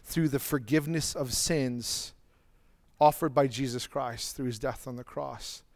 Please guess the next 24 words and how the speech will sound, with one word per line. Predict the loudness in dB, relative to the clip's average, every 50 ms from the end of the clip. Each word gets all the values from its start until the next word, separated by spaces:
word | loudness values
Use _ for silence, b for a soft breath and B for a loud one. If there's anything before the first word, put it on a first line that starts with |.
| b b b b b b b b b
A-, | 2 2
and | 4 4 6 8
I | 10 10
would | 10 8
be | 6 4 4
remiss | 4 4 4 4 6 6 6 6 8 6 6 6 4 2 -2 B B B B
this | 2 4 4 4 4 4
morning | 6 6 8 8 6 4 2 2
if, | 0 0 0 0 -4 -8 -8
before | -6 -6 -2 4 6 6 8
we | 8 6
go | 6 6 6 6 6 4
into | 2 0 -2 -2 0
worship, | 4 6 6 6 6 4 2 0 0 -2 B B B B B B
that | 4
we | 6 6 6
don't | 8 8 6 6 4 2
take | 2 2 2 2 0
an | 0 2
opportunity | 4 4 4 4 0 -2 -2 -2 -2 -2 -2 -4 -2 -2 -2 -2
for | 0 0 -4 -4
people | -2 -2 -2 0 2 2 0
here | 2 2 0 0 2
today | 0 0 -2 0 4 6 6 6 6 4 0 -6